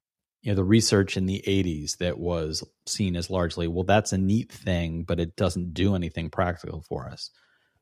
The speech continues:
Where we're standing right now, the video that you produced just this week seems very much to me to be an argument in favor of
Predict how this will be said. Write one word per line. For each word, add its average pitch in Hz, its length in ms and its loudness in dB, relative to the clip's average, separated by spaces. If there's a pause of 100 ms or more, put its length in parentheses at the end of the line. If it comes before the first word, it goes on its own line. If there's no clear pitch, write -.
(640)
Where 123 280 8
we're 139 120 6
standing 110 680 4
right 87 260 2
now, 85 300 -2
the 80 140 -8
video 98 440 4
that 82 160 -4
you 85 140 -8
produced - 640 -8 (400)
just 85 240 -2
this 82 220 -6
week 92 360 -2 (880)
seems 123 400 4
very 95 280 2
much 95 340 0
to 92 80 0
me 87 240 -2
to - 180 -4
be 90 240 2
an 87 100 0
argument 90 600 0
in 85 80 -8
favor 90 500 2
of 82 320 -4